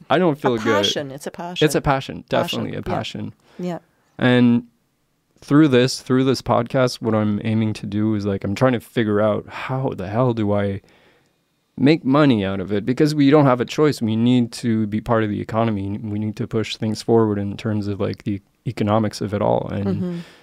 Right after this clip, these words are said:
Speaker 1: I think that's the most challenging part of it,
Speaker 2: Mm.
Speaker 1: because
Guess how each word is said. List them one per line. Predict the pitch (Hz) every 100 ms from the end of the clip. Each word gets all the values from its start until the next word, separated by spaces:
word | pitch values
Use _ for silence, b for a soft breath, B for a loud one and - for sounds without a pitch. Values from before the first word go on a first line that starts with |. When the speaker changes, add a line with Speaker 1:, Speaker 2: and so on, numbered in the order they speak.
| B B -
Speaker 1:
I | 117
think | 135
that's | 123 110 - -
the | 101
most | 98 98 101 -
challenging | - 107 107 101 - 101
part | 98 113 110
of | 98
it, | 98 104 _ B B
Speaker 2:
Mm. | 170 156 151 _ -
Speaker 1:
because | 107 113 104 98 101 -